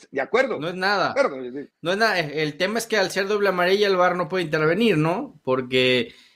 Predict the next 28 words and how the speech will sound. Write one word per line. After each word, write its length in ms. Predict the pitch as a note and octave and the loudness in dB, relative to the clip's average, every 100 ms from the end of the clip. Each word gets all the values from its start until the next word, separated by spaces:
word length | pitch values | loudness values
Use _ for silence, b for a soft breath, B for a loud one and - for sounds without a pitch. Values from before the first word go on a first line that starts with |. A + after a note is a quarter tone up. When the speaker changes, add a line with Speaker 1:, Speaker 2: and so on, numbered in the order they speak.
| _ - | _ -16
Speaker 2:
eh, 200 | A#2 B2+ | -6 -2
no 140 | D3+ | 0
es 100 | D3 | 0
una 160 | D3+ D#3+ | -2 -2
roja 160 | E3 F3 | 0 0
Speaker 1:
Exactamente, 320 | D3+ F3+ F3+ | 0 0 0
Speaker 2:
directa, 340 | F3+ - C3 | -2 -2 -4
entonces, 420 | B2+ - D#3 D#3 D#3 | -4 -2 -2 -2 -4
Speaker 1:
exactamente. 140 | - B B B C3 | -6 B B B -2
Speaker 2:
eh, 540 | C#3 C#3 C3+ - F#2+ - B B2+ C3+ _ _ _ | 2 2 0 -6 -14 -16 B -20 -20 _ _ _
de-, 240 | D3+ D#3 D3+ | -4 -2 0
detalles 520 | D#3 D3+ F3 G3 F#3 | -4 0 0 0 -4
que 140 | E3+ | -8
seguramente 680 | D3+ D#3+ D#3 E3+ E3+ F3 D#3 | -6 -4 -4 -4 -6 -6 -8
tendrán 420 | C3 C3+ D3 D#3+ | -6 -4 -4 -4
que 120 | D3+ | -4
ver 340 | C#3+ D3+ D3+ C#3 B B B | 0 0 0 -6 B B B
en, 460 | - B2+ B2+ C#3 C#3 | -4 0 0 -2 -4
en 100 | C#3 | -2
las 160 | C#3 C#3 | -2 0
actualizaciones 760 | C#3 - C#3 C#3 B2+ D#3 E3 D3+ | -4 -2 -2 -2 -2 -2 -2 -4
que 100 | C#3 | 0
vayan 640 | D3 D3+ C#3 C3 B2 B2 _ | 2 2 0 -4 -6 -10 _
usando 420 | D3 C#3 D3 D#3 | -8 -6 -4 -4
en 80 | D#3 | -4
el 120 | D#3+ | -4
var, 280 | E3 E3 - | 0 0 0
pero 280 | G3 D#3+ C3+ | -2 -2 -4